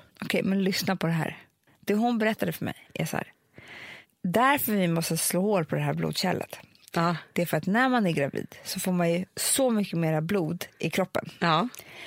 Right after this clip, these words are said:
Speaker 1: Det är därför de letar sig ut nu.
Speaker 2: Mhm.
Speaker 1: Blodkär-, ytliga
Speaker 2: Mm.
Speaker 1: blodkärlen. Vad tror du händer vid förlossningen när man tar i så mycket i ansiktet?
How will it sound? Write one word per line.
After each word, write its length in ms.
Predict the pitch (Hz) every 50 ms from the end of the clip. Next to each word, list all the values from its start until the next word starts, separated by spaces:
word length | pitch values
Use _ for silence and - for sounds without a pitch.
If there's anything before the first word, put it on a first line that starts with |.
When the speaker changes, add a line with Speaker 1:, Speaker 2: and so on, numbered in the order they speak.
| - - - - - - _ _ _
Speaker 1:
Det 100 | - 160
är 40 | 156
därför 320 | 170 175 208 214 - 269
de 100 | 247 233
letar 220 | 214 190 185 -
sig 160 | 170 - 220 220
ut 160 | 208 190 - -
nu. 80 | - - - - - _ _ _ _ _ _ _ _ - - -
Speaker 2:
Mhm. 360 | 170 160 147 175 214 220 208 190
Speaker 1:
Blodkär-, 400 | 196 190 185 165 165 - - - -
ytliga 320 | - 175 175 - - 165 175
Speaker 2:
Mm. 100 | 175 180
Speaker 1:
blodkärlen. 540 | 175 165 160 - 185 175 147 - 104 - - - - _ _ _ _ _ _ _ _ _ _ _ _ _ _ _ _ _ _ _
Vad 500 | 175 165 185 202 214 220 220 220 226 -
tror 380 | - - - 185 180 180 180 175
du 240 | 165 160 160 160
händer 400 | 160 160 151 151 147 160 156 151
vid 160 | 147 147 143 147
förlossningen 440 | - - 196 190 - - 175 160
när 80 | 160 160
man 100 | 156 151
tar 140 | - - 175
i 80 | 175 165
så 120 | - -
mycket 140 | 160 160 -
i 20 |
ansiktet? 500 | 156 160 156 - 190 - - - - -